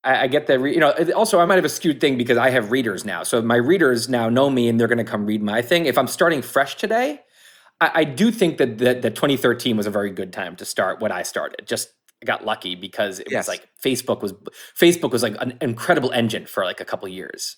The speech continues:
Speaker 1: Uh, and now I don't know if there's any engine as good today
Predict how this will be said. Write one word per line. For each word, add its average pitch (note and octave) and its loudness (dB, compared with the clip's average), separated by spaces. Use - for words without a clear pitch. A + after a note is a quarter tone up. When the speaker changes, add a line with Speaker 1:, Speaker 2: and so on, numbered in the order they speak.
Speaker 1:
Uh, G2 0
and C#3+ 0
now F#3+ 6
I F3+ 6
don't F3+ 2
know F3 4
if F3 -2
there's B2+ -2
any C#3+ 0
engine A2 0
as F#2 -6
good G2+ -2
today F2+ -4